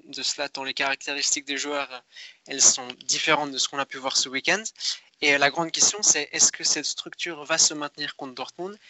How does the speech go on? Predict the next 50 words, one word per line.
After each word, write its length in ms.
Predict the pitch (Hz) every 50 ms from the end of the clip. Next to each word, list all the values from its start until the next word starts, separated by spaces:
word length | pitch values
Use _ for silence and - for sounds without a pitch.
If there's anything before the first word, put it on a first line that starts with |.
| - - - -
Quels 120 | - 165
sont 160 | - - 185
les 200 | 175 160 143 156
avantages 540 | 170 170 180 175 - 190 190 185 160 147 - -
et 60 | 143
les 200 | 139 143 135 147
inconvénients 480 | 160 151 - 160 151 160 156 165 175 175
à, 240 | 156 139 131 127 - -
à 60 | 135
reconduire 560 | 127 - 156 165 - 170 156 151 156 175 165
le 80 | 151 139
même 160 | 143 147 156
milieu 160 | 156 151 151
de 40 | 143
terrain 240 | - 147 143 147 147
contre 180 | - 143 135
Dortmund ? 280 | 127 131 - - 139 127
Parce 200 | - 127 127 -
que 80 | - 139
Valence, 340 | 127 143 147 156 160 151 -
ce 140 | - - 147
week-end, 300 | 139 143 139 - 147 143
est 140 | 135 131 -
arrivé 240 | 131 127 135 139 139
au 60 | 135
Camp 160 | - 143 143 _ _
Nou 60 | 151 139 127
dans 140 | 127 127 123
des 160 | 131 131 123 _ - - - - - - _
circonstances 680 | - - - 147 - - 156 143 - - - - - -
assez, 300 | 135 - - 143 139 139
assez 280 | 131 135 - - 139
terribles. 400 | - - 147 139 156 180 185 175
Dortmund, 460 | 143 139 131 - - 156 170 175 170 156 - - - - - _ _ - - - -
lui, 200 | 139 135 160 175
est 280 | 180 170 - - 123 - _ _
très, 140 | - - 156
très 220 | - - 147 139
en 80 | 135 -
forme. 260 | - 127 117 117 - _ _ _ - - _ _ _ -
Et 100 | 151 131
c'est 160 | - - -
la 80 | 135 135
Ligue 160 | 139 143 139
des 80 | 143 131
Champions 380 | - - 135 - 151 156 156 - _
à 80 | - 147
l'extérieur, 540 | 147 143 - - - 127 117 113 110 113 117
en 40 |
plus. 240 | 110 - 127 123 -